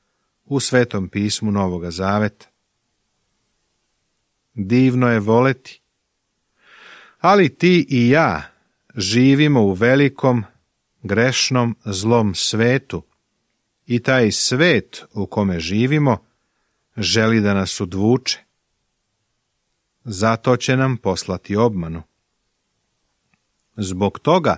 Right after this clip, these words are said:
moramo biti na oprezu. To prenaglašeno ljubakanje liberala, „Sve što vam treba je ljubav”, ni izdaleka nije ono što Božja reč naučava.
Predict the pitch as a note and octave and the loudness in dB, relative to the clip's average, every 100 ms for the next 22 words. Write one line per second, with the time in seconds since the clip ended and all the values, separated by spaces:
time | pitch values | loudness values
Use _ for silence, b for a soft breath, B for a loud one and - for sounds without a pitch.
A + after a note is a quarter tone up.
0 | b b b b b b G#2 B2 C3+ C#3 | b b b b b b 2 4 4 4
1 | C3+ G#2+ A2+ - A#2 A2 A#2+ B2+ G#2 F2+ | 2 2 0 0 0 2 0 0 -4 -4
2 | E2 F2 _ _ _ _ _ _ _ _ | -6 -14 _ _ _ _ _ _ _ _
3 | _ _ _ _ _ _ _ _ _ _ | _ _ _ _ _ _ _ _ _ _
4 | _ _ _ - A#2+ B2 B2 - C3 A#2+ | _ _ _ 0 4 4 4 0 0 2
5 | A#2+ A#2+ C3 B2 - B2 A#2 G#2+ G#2+ G2 | 2 2 2 2 0 0 0 0 0 0
6 | G#2+ - A#2+ G#2+ G2 G2+ G2+ G2 G#2+ A2 | -2 0 0 2 0 0 0 0 2 2
7 | G2+ - _ _ _ _ - - A2+ A2 | 0 -4 _ _ _ _ -10 -2 -2 -2
8 | - A2 G2+ G2 F#2+ A2+ A2 G2+ G2 G2+ | -4 -4 -4 -4 -6 -4 -2 0 0 2
9 | B2 A#2+ G2+ - B B B B - D3+ | 0 2 -2 -4 B B B B -2 0
10 | - C3 A#2 C3 C3 D#3+ F#3 - C#3 C3 | 0 -2 0 2 2 2 0 -2 0 2
11 | C#3 A2 G2+ B2 D#3+ F3 - _ _ _ | 2 2 2 2 2 -2 -4 _ _ _
12 | _ _ - - - C3+ A#2+ G#2+ A2 A2 | _ _ -16 -10 -2 0 0 2 2 2
13 | A#2+ G2 F#2+ G2+ - G2+ F#2+ A2 B2 - | 0 0 0 -2 -2 -4 0 -2 -2 -2
14 | B2 F2+ | -2 -4